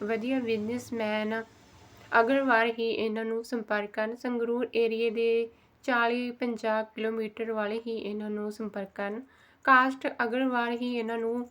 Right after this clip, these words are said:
ਫੋਨ ਕਰਨ। ਫੋਨ ਕਰਨ ਦਾ ਟਾਈਮ ਸਵੇਰ ਦਾ ਗਿਆਰਾਂ ਵਜੇ ਤੋਂ ਸ਼ਾਮ ਦੇ ਪੰਜ ਵਜੇ ਤੱਕ ਹੈ।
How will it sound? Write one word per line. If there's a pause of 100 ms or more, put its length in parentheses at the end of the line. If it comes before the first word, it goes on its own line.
ਫੋਨ
ਕਰਨ। (800)
ਫੋਨ
ਕਰਨ
ਦਾ (100)
ਟਾਈਮ (180)
ਸਵੇਰ
ਦਾ
ਗਿਆਰਾਂ
ਵਜੇ
ਤੋਂ
ਸ਼ਾਮ
ਦੇ
ਪੰਜ
ਵਜੇ (120)
ਤੱਕ (180)
ਹੈ।